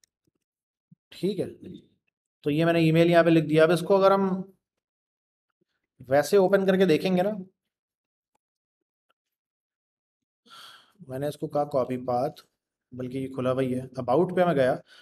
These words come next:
और our email लिख के मैंने इस link पे click किया,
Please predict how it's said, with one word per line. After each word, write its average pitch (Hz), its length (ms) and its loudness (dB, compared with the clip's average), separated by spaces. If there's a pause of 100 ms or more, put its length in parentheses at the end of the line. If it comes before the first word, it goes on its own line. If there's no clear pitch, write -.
(260)
और 135 220 2
our 170 280 6
email 202 260 4
लिख 196 280 0
के 220 80 2
मैंने 202 180 4
इस 196 240 -4 (180)
link 185 280 2
पे 202 80 2
click 170 260 0
किया, 131 160 -2